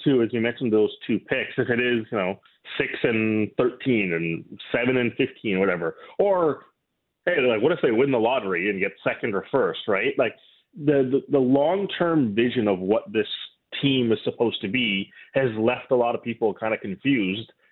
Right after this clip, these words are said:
And, again, let's just say a scenario, it's, it's picks six and fifteen, and you wind up with, um, a, a center, let's say it's, like, Zach Benson. You know, that seems, uh, fishy at six, but nevertheless,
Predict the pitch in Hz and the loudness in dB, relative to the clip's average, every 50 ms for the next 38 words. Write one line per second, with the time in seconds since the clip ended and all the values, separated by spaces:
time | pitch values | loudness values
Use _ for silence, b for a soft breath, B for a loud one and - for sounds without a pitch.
0 | _ _ - 127 127 127 127 127 127 123 120 117 - - 165 175 147 123 123 131 | _ _ -6 -4 -2 -2 -2 -2 -2 -2 -4 -4 0 0 2 2 2 2 0 0
1 | - - 143 - - 143 131 131 127 - - 127 110 107 113 117 117 113 107 - | 0 -4 -4 -2 0 0 2 0 0 -2 -4 -4 0 0 2 2 2 2 0 0
2 | - - 127 131 _ - - - 117 - - - - - - 123 - - - 113 | -4 -12 -16 -16 _ -10 -6 -6 -6 -6 -8 -20 -16 -12 -12 -12 -10 -8 -8 -8
3 | 101 - - 123 110 - - - 131 117 95 82 85 98 113 B B B B B | -6 -4 -4 -4 -4 -4 -6 -6 -6 -4 -4 -4 -6 -10 -12 B B B B B
4 | B B - 113 113 113 113 117 117 117 113 104 107 107 113 117 117 110 113 113 | B B -6 -4 -2 -2 0 0 2 2 2 2 2 2 0 0 0 0 0 0
5 | 113 - - 101 98 104 104 104 101 - - _ _ _ _ _ _ _ _ 95 | 0 -4 -4 -2 0 0 0 0 -2 -6 -10 _ _ _ _ _ _ _ _ -4
6 | 98 101 101 98 95 95 92 92 90 90 85 82 80 80 _ _ _ - - 98 | -2 0 0 0 0 0 -2 -2 -4 -6 -8 -12 -14 -18 _ _ _ -12 -6 -4
7 | 98 - - 101 - - - 123 127 135 135 127 120 120 - - 131 120 117 110 | -2 -2 -2 -2 -4 -2 -4 -2 0 0 2 2 2 0 0 0 0 0 0 -2
8 | - - - 113 98 90 87 90 90 101 101 117 - 110 95 101 104 110 104 - | -4 -6 -6 -4 -4 -4 -4 -4 -4 -2 -2 -4 -6 -6 -6 -4 -4 -4 -6 -8
9 | 95 87 82 92 104 120 127 123 117 123 117 113 110 107 101 107 110 - - 117 | -10 -10 -8 -6 -6 -4 -2 0 0 2 2 2 2 2 2 0 0 -2 -4 -6
10 | 104 101 95 - - - - b b b b b - 101 98 98 95 92 92 - | -4 -4 -4 -6 -10 -20 -20 b b b b b -4 -2 0 0 0 -2 -2 -4
11 | - 113 - - 117 104 92 - - - - 151 127 - - - 208 233 233 214 | -4 -4 -2 -2 -2 -2 -2 -4 -4 -2 -2 0 0 0 -2 -2 0 2 2 2
12 | 196 156 139 151 | 2 2 0 0